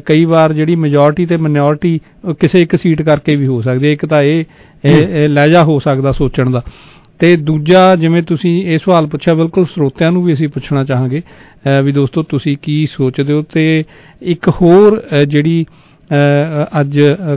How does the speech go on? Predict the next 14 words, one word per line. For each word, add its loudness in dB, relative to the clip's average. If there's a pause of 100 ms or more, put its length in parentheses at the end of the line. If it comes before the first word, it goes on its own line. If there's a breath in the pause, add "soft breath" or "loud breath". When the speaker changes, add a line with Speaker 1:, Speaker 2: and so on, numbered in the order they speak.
(100)
Speaker 1:
ਕਾਫੀ 0
ਇਹ 0
ਖਬਰ -2 (120)
ਚੱਲ 0
ਰਹੀ 0
ਹੈ 0
ਤੇ 0
ਇੱਕ -8
ਹੋਰ, 0 (460 soft breath)
ਅ, 2
ਖਬਰ 0
ਬਾਬਤ 0
ਤੁਸੀਂ -6
ਜ਼ਰੂਰ, -2